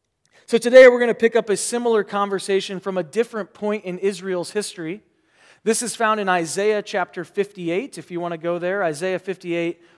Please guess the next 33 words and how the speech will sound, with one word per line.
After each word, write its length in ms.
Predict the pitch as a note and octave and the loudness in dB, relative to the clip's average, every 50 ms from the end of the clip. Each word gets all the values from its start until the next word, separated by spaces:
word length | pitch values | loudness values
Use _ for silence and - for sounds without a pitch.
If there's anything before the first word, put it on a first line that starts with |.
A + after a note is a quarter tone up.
| _ _ | _ _
one 480 | - C#3 D#3 D#3+ E3 E3+ E3+ E3+ E3 E3 - _ _ _ _ _ | -10 -6 -4 -2 -2 -2 -4 -6 -10 -12 -16 _ _ _ _ _
through 160 | - D3+ D3 | -14 -14 -14
twelve. 640 | - - - F3 F3 E3 D3+ C3 A2 G#2 G#2 - - _ _ _ _ _ _ _ _ _ _ _ - | -14 -14 -4 0 2 2 2 2 -2 -8 -14 -20 -20 _ _ _ _ _ _ _ _ _ _ _ 0
Many 240 | G3+ C4 D4 C#4+ C4 | 2 2 2 2 4
believe 460 | A3 A3+ A#3 A#3 C4 C4+ C4 A#3+ F#3+ | 4 4 4 4 2 0 0 0 0
that 220 | G#3 G3+ - - | 0 0 0 0
this 260 | A3 B3 A#3 - - - | -2 -2 -2 -2 -6 -8
text 460 | - - A3 A#3+ A3+ - - - - | -8 -2 0 0 0 -2 -6 -12 -8
was 180 | F3+ F#3 D3+ D3+ | -8 -8 -8 -4
written 360 | D#3+ G3 A3 G#3 G#3+ G#3 G3 | -2 -2 -2 -2 -2 -4 -2
at 160 | F#3 F#3 F3 | -2 -2 -2
a 40 | E3 | -2
period 460 | - - - G#3+ G#3+ A3 G#3+ G3+ F#3 | -6 -10 -10 -8 -6 -4 -4 -4 -2
where 260 | F3+ F#3+ F#3+ F3+ E3+ | -2 -4 -4 -2 -2
either 240 | F3+ F#3+ G#3 G#3 G#3 | 0 0 0 0 -2
the 120 | F3+ F3+ | -6 -8
people 340 | D#3+ - - A3 G#3 - G#3+ | -10 -10 -12 -12 -10 -10 -6
were 180 | G#3 G3 F#3 F3+ | -4 -4 -4 -2
already 560 | - F3+ G3 G3+ F3 E3+ F3+ F#3+ A3 G#3+ G3+ | 0 0 0 0 0 0 0 0 0 -2 -4
in 140 | F#3 E3+ D3+ | -4 -6 -2
exile 640 | D#3+ D#3+ F#3 G3+ G3 F3+ G#3+ G3+ G#3 A#3 B3 C4 C4+ | -2 -2 -2 -2 -2 -2 0 2 2 2 2 0 0
in 180 | A3+ G3+ F#3+ F#3+ | -2 -4 -2 -2
Israel's 460 | A3 A#3+ G#3+ B3 B3 A3+ G3 - - | -2 -2 -2 -2 -2 -2 -2 -2 -2
history. 580 | - A#3+ A#3+ - - A3+ G#3 F#3+ G3 A3+ C4 - _ _ _ _ _ _ _ _ _ _ | -4 -4 -4 -4 -8 -8 -8 -6 -6 -8 -10 -14 _ _ _ _ _ _ _ _ _ _
First, 380 | _ - A#3 B3+ C#4+ C4+ - - | _ -2 0 0 0 0 -2 -4
Assyria 580 | A#3 G#3+ - - - B3+ C4+ C4+ B3+ A3+ G#3 | -4 -2 -2 -4 -4 -4 -4 -2 0 0 0
came 380 | G3 - - G#3 G#3+ A3+ A#3 G#3 | 0 -2 -4 -4 -4 -2 -4 -4
and 160 | F3 E3 D#3 | -6 -6 -2
wiped 380 | E3 F#3 A3+ A#3 - - - A3 | 2 2 2 2 0 -4 -4 0
out 220 | G#3 A3 G#3+ - | 0 0 0 -2
the 80 | G3+ F#3 | -6 -6
northern 500 | F3+ F3 G3+ A3 A#3 A3 G3+ F#3+ F3+ - | -2 0 2 2 2 0 -2 -6 -6 -8
tribes. 640 | - F3+ D#3+ D3+ D3+ D#3 F3+ G3 - - - - | -6 -4 -2 0 0 -2 -4 -6 -10 -14 -16 -16